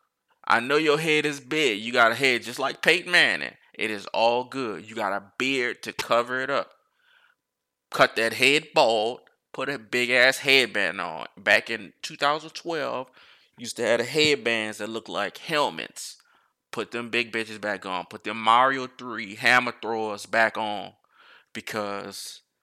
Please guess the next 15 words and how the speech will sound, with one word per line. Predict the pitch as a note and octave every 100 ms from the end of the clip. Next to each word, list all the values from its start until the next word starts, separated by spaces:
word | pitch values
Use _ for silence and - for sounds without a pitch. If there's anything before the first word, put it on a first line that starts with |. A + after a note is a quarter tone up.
| _ _ _ _ _ _ -
the | A2+ A2 G#2 - - _ _ _ _ _ _
sloppy | - - - D#3+ D#3
Joe | C3+ D#3+
surprise, | D3+ D#3 - F3 E3 F3 F#3 F3+ - _ _ -
uh, | G2 G#2+
the, | G#2 -
the | - G2+
leftover | A2 C#3 - E3+ F3+ D#3 D#3 - _ _ _ _ _ _
salad, | - - A3 F3+ F3 G2+ - _ _ _ _ _ _ _ _ _ _ _ _ _ _ _ _
the, | - A2
the, | G2 G#2 -
the | G#2
peas | - - F#3 F#3 F3
and | D3+ -
carrots | G3 F3+ F3+ F3 - - -